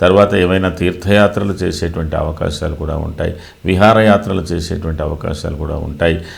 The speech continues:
కుటుంబ అవసరాలను, తర్వాత రెసిప్రోకల్ అంటే, ఆ, సమన్వయం, కుటుంబ సభ్యుల యొక్క సమన్వయం, ఒకరినొకరిని ఆదరించుకోవడం, ఒకరి అభిప్రాయాలు ఒకరు తెలుసుకోవడం, ఇట్లాంటి విషయాలన్నిటి కూడా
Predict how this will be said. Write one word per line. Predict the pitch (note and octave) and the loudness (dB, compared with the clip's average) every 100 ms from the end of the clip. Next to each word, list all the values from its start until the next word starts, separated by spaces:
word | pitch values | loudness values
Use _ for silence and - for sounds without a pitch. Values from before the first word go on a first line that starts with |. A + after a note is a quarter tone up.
| - - | -20 -2
కుటుంబ | A2 A2+ B2+ B2+ A#2+ A#2+ - F2+ | 0 4 4 6 6 4 2 0
అవసరాలను, | G2 - G#2 G2+ G2 G2+ G#2 - - - - | 0 2 4 4 4 0 -4 -8 -20 -20 -8
తర్వాత | G2 F#2 F#2 E2 | -2 2 2 2
రెసిప్రోకల్ | E2 F2+ A#2+ - G2 F2 D2 D#2+ | 0 0 -2 0 0 0 -2 -4
అంటే, | F2 F2+ D#2+ - - - - - | -4 -2 -2 -6 -12 -20 -20 -8
ఆ, | E2 E2+ E2+ E2 D#2+ - - - | -4 0 0 0 -2 -4 -10 -6
సమన్వయం, | G2 B2 B2+ A2 D2 - - - - | 2 4 4 4 2 -4 -12 -20 -6
కుటుంబ | G2+ G#2 G#2+ | -2 2 2
సభ్యుల | G2 G#2 F2+ F#2+ G#2 | 2 0 0 2 2
యొక్క | F#2+ F2+ | 2 0
సమన్వయం, | - E2 F2 F#2 F2+ F2+ - - - - | -2 -2 0 0 -2 -4 -8 -16 -20 -10
ఒకరినొకరిని | F2+ F2 G2+ F#2+ F2+ F2+ E2+ E2+ | -4 2 2 4 0 0 2 2
ఆదరించుకోవడం, | D#2+ E2 F2 E2 E2 F2+ E2+ F2+ - - - _ | 2 0 0 -2 -4 -4 -4 -6 -12 -20 -20 _
ఒకరి | - E2+ F2 | -6 0 2
అభిప్రాయాలు | F2 F#2+ - F2+ F2 | 4 2 2 2 2
ఒకరు | E2 | 0
తెలుసుకోవడం, | E2 D#2 - - | -2 -4 -6 -8
ఇట్లాంటి | - A2+ G#2+ | -2 2 4
విషయాలన్నిటి | G#2+ G2 G#2+ F#2+ F2 F2 E2+ | 4 2 0 0 0 -4 -4
కూడా | E2 E2 D#2+ | -4 -2 -2